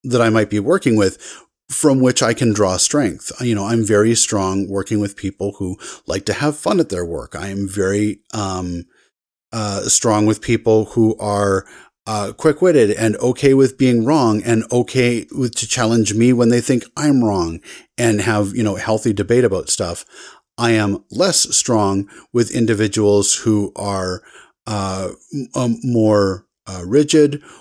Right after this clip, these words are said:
or who are, you know, just serious business or, um,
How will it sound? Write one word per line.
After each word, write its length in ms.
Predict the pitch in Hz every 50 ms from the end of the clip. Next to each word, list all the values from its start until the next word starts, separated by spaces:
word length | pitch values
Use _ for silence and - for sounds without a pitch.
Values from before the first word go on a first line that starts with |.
| _ _ _ _
or 560 | 123 117 110 107 110 107 104 101 101 101 92 -
who 260 | - 123 113 110 107
are, 460 | - 101 101 104 98 98 95 92 95 - -
you 120 | 107 107
know, 140 | 98 101 101
just 360 | 95 101 - 113 110 - -
serious 440 | - - - 120 113 110 107 98 -
business 640 | 98 104 139 131 - 147 135 131 - - - - _ - - - - _ _ _ _
or, 640 | - 117 113 110 107 107 104 101 101 98 95 92 _ _ _ _ _ _ _ _ _ _
um, 380 | - 113 107 104 101 - 98